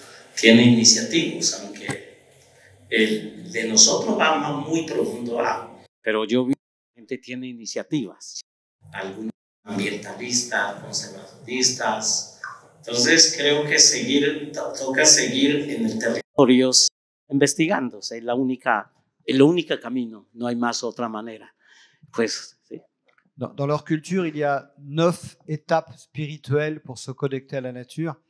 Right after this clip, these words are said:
Speaker 2: J'ai vu que chez vous, il y avait une envie, des, des envies d'aller dans ce chemin-là. Il n'y a pas d'autre chemin que d'investiguer, d'aller vers la nature, de retravailler ça. C'est moi qui fais une parenthèse en disant on était avec des scientifiques dans le Massif central il n'y a pas très longtemps.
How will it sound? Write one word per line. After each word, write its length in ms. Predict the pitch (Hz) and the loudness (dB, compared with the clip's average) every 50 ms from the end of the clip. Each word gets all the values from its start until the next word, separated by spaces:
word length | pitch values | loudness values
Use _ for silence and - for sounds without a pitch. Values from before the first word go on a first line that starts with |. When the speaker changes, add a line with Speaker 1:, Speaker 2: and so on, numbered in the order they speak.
| _ _ _ _ _ _ _ _ _ _ _ | _ _ _ _ _ _ _ _ _ _ _
Speaker 2:
J'ai 160 | 117 117 131 | -6 -4 0
vu 160 | 131 156 175 165 | 2 2 2 2
que 60 | - | 0
chez 120 | - 147 139 | -2 -4 -2
vous, 180 | 127 139 160 | -2 0 0
il 20 | 160 | -2
y 40 | 135 | -2
avait 100 | 131 - _ _ _ _ _ _ - - | -4 -6 _ _ _ _ _ _ -16 -10
une 80 | 120 135 | -6 -2
envie, 380 | 139 143 147 147 147 165 175 - _ _ _ _ _ - | 0 0 0 0 -2 -4 -4 -6 _ _ _ _ _ -2
des, 260 | 120 120 123 120 120 - - - - - - - - - - | 0 2 2 2 0 -4 -10 -14 -18 -18 -18 -18 -18 -14 -10
des 140 | 123 123 131 | -4 0 2
envies 260 | 143 151 151 190 202 | 4 4 6 6 6
d'aller 260 | 185 165 156 147 143 | 6 4 4 2 2
dans 80 | 143 143 | -2 -4
ce 220 | - _ - 139 131 | -6 _ -4 -2 0
chemin-là. 420 | 127 127 127 127 143 160 160 - - _ _ _ _ _ _ _ _ | 0 2 2 2 2 2 0 -4 -16 _ _ _ _ _ _ _ _
Il 60 | 117 | -16
n'y 40 | 117 | -8
a 40 | - | -2
pas 320 | - 180 180 - - _ - | -2 -2 -2 -2 -6 _ -4
d'autre 360 | 151 165 175 - - 131 107 | -2 -2 -2 -2 -6 -12 -12
chemin 480 | - - - 156 147 139 147 160 170 170 | -12 -6 -4 -4 -4 -4 -4 -6 -8 -10
que 160 | - - 135 | -8 -6 -6
d'investiguer, 1040 | 131 123 131 - 143 147 147 143 151 139 - - - - 143 123 131 131 120 117 - _ - | -6 -6 -6 -4 -4 -4 -4 -6 -8 -10 -10 -12 -14 -14 -12 -8 -8 -8 -8 -8 -10 _ -4
d'aller 320 | 123 127 139 143 143 143 | -2 -2 0 0 -2 -2
vers 200 | 131 135 131 135 | -4 -8 -10 -10
la 100 | 135 135 | -10 -12
nature, 460 | 135 135 131 - - 123 117 113 110 | -12 -14 -16 -14 -12 -12 -12 -12 -12
de 100 | 117 120 | -12 -10
retravailler 640 | 117 113 113 139 147 151 - - 139 139 139 135 131 | -8 -4 0 0 0 0 -4 -10 -12 -12 -10 -12 -12
ça. 220 | - - 123 110 _ _ _ _ _ _ _ _ _ _ | -12 -14 -14 -16 _ _ _ _ _ _ _ _ _ _
C'est 160 | - - 143 127 | -10 -8 -4 0
moi 160 | 135 151 151 | 0 0 0
qui 100 | - - | 0 -4
fais 120 | - 147 | -6 -6
une 100 | 135 123 | -6 -2
parenthèse 480 | 120 135 120 127 131 127 151 151 147 131 | -2 -2 -2 -2 -4 -6 -6 -6 -6 -6
en 80 | 131 | -10
disant 200 | 131 127 135 143 139 | -12 -10 -10 -10 -8
on 20 | |
était 200 | 131 127 - 135 | -10 -8 -8 -8
avec 160 | 127 127 120 | -8 -8 -10
des 100 | 120 127 | -12 -12
scientifiques 640 | 117 - 143 139 127 - 131 123 - 147 147 131 - | -12 -10 -10 -10 -10 -12 -16 -12 -10 -8 -10 -8 -6
dans 100 | 127 120 | -8 -6
le 60 | 120 | -6
Massif 320 | 123 123 120 - 139 127 - | -6 -8 -10 -10 -14 -16 -16
central 360 | - 127 117 - - 135 131 | -16 -16 -16 -14 -12 -12 -10
il 40 | 127 | -10
n'y 40 | 120 | -10
a 40 | |
pas 120 | - 123 120 | -10 -12 -12
très 160 | - 127 123 | -12 -14 -14
longtemps. 400 | 120 120 117 - 151 160 151 | -14 -14 -10 -8 -8 -8 -8